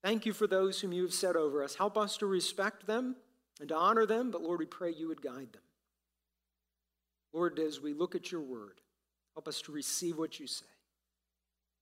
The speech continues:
because it is for our good. We pray this in Jesus' name. Amen.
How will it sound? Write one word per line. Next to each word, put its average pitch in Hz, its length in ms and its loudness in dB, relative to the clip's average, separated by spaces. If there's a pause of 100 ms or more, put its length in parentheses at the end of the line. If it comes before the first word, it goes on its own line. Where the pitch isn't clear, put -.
(300)
because 143 300 -12
it 147 80 -6
is 135 100 -6
for 139 300 -6
our 135 140 -4
good. 120 180 -18 (1000)
We 123 140 -20
pray 170 220 0
this 165 200 -2
in 143 140 -8
Jesus' 147 460 -8
name. - 1300 -20
Amen. 107 180 -12